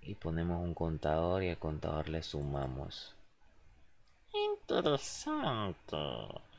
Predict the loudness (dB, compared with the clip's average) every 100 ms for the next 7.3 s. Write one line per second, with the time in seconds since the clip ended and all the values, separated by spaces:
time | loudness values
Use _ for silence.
0 | -12 -12 -10 -12 -2 0 2 0 -2 0
1 | 2 4 2 4 4 2 -2 -2 -2 0
2 | 2 4 4 2 -2 -8 -16 -16 -14 -16
3 | -16 -16 -18 -16 -14 -8 2 6 8 6
4 | 4 4 4 4 2 -2 -2 -8 -14 -14
5 | -14 -14 -14 -16 -16 -16 -18 -18 -18 -18
6 | -20 -20 -18 -18 -18 -20 -20 -12 -12 -8
7 | 0 2 2